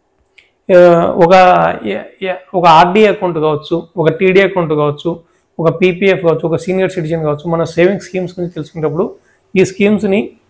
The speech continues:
time అయిపోయిన తర్వాత exchange చేసుకుంటూ ఉంటే అవకాశం ఉండదు. So ఆ ఎక్స్టెన్షన్ చేసుకోవడానికి ఉపయోగించినటువంటి ఫామ్ ఏదంటే ఎస్బీ డాష్ ఈఎక్స్టీ వన్. ఈఎక్స్టీ అంటే ఏంటి? Extension అనేది గుర్తుపెట్టుకోండి, ఓకేనా?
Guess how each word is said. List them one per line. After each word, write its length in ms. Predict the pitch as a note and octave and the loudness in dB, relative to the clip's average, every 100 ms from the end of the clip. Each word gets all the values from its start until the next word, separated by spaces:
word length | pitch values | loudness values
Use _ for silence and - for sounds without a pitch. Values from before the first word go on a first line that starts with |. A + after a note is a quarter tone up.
| _ | _
time 160 | F#3 A3 | 4 4
అయిపోయిన 260 | A#3 G#3 | 2 0
తర్వాత 180 | G3 G#3+ | 0 2
exchange 380 | F#3 - A3+ G#3+ | 0 0 0 0
చేసుకుంటూ 300 | F3+ G3+ F#3 | -2 -6 -6
ఉంటే 140 | F#3 | -2
అవకాశం 340 | F3+ C#3+ E3 - | 0 0 -2 -2
ఉండదు. 160 | D3 D#3 - | -8 -10 -2
So 60 | G#3 | 2
ఆ 80 | D#3+ | 2
ఎక్స్టెన్షన్ 840 | D#3+ D#3 - A3+ A#3+ A3+ A#3 A3 G3+ | 0 -4 -4 -2 0 -2 -4 -4 -4
చేసుకోవడానికి 960 | G3 - F#3+ F3+ D#3 D3 F3 F3+ - _ - _ | -6 0 0 2 0 -2 0 0 -2 _ -20 _
ఉపయోగించినటువంటి 600 | F3+ E3 G#3 G3+ G3 F#3 | -2 2 2 2 -6 -6
ఫామ్ 340 | F3 - F3 F#3 | -6 -4 -2 -2
ఏదంటే 460 | E3 D#3+ A3 D4 _ _ _ | -2 -4 -6 -8 _ _ _
ఎస్బీ 380 | E3+ D#3 F3 G3+ | -2 -2 -2 -2
డాష్ 520 | F3+ G3 A3+ - _ | 0 0 -2 -10 _
ఈఎక్స్టీ 720 | F3+ G#3 G#3 F3+ F3+ - A3 | -2 0 0 -2 -4 -6 -4
వన్. 280 | A#3+ E3 D#3+ - _ _ _ _ _ | 0 2 0 -4 _ _ _ _ _
ఈఎక్స్టీ 500 | F3+ G#3+ A3 G3+ - | -2 2 2 0 -2
అంటే 140 | G3+ F#3+ | -2 0
ఏంటి? 120 | F#3 | -2
Extension 640 | G#3 F3+ - F#3+ E3 D#3+ | -2 -2 -2 -4 -4 -4
అనేది 240 | D#3+ D3 F#3 | -6 -6 -6
గుర్తుపెట్టుకోండి, 580 | D#3+ B2 C3+ - C3+ C3 | -10 -8 -12 -12 -10 -10
ఓకేనా? 300 | C3+ F3 | -8 -8